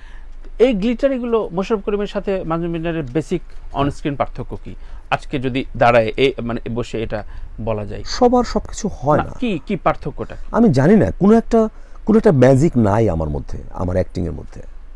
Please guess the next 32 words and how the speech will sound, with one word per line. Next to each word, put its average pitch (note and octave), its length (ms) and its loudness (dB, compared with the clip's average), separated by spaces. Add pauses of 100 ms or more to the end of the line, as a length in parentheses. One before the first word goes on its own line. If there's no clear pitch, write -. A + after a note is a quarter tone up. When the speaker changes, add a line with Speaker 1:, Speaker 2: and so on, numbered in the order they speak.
(320)
Speaker 2:
এটা C3+ 140 6
মোশাররফ D3 320 4
ভাই A#2 120 4
আমাকে E2 180 -2
বলেছিল B1 340 -8
যে - 160 -14 (640)
Speaker 1:
মোশাররফ C3 220 4
Speaker 2:
মিজান, F#3 220 8
Speaker 1:
ভাই G3+ 60 6
বলছে? E3+ 300 -4
Speaker 2:
হ্যাঁ, C#4 220 8
মোশাররফ G#3+ 300 4
ভাই, G#2 120 4
মোশারফ C#4 260 2
ভাইয়ের C#4+ 180 6
সাথে, - 140 -4 (280)
মোশাররফ D3+ 320 6
ভাইয়ের E3 160 6
সাথে D#3+ 200 2
আমার C3 120 4
সম্পর্ক G2 480 0 (140)
অনেক F#2+ 200 0 (180)
Speaker 1:
খুবই, E3 340 -2
মানে, G#2+ 100 -4
Speaker 2:
ভালো। A2 140 -4
Speaker 1:
প্রাণখোলা C#3 420 4
মানুষ A2+ 280 0
আসলে, G#2 300 -8
হ্যাঁ। G#2 120 0
Speaker 2:
মোশাররফ D3 300 8
ভাই D3+ 380 6 (240)
আমাকে, A2 560 4